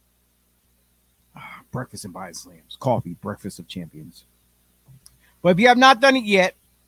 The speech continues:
jump on over to body slams podcast dot com.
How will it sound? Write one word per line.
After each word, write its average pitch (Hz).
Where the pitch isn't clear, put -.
jump 294
on 269
over 185
to 165
body 131
slams 143
podcast 120
dot 135
com. 107